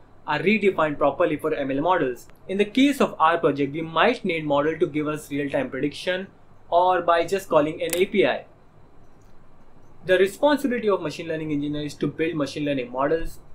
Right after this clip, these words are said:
tune it properly so that model gives good result, deploy models in production. Machine learning engineers enable a machine to identify pattern in its own.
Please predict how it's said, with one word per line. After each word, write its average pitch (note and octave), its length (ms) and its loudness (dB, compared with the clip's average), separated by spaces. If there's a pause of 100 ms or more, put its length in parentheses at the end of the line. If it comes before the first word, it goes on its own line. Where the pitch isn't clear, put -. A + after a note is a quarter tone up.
(400)
tune C4 180 2
it C#4 160 6
properly E3 400 2
so E3+ 140 2
that D#3+ 180 2
model C#3+ 300 0
gives C#3+ 240 -4
good - 240 -2
result, E3+ 400 2 (480)
deploy A#3 380 2
models F3 360 4
in E3+ 160 -4
production. D#3+ 520 -2 (600)
Machine B3 300 0
learning A#3+ 260 2
engineers E3 500 -4
enable F3+ 380 2
a F3+ 80 0
machine E3 400 -6
to E3 80 2
identify D3 480 -2
pattern D#3 560 -4
in C#3+ 160 -10
its C3+ 260 -12
own. F#3 300 0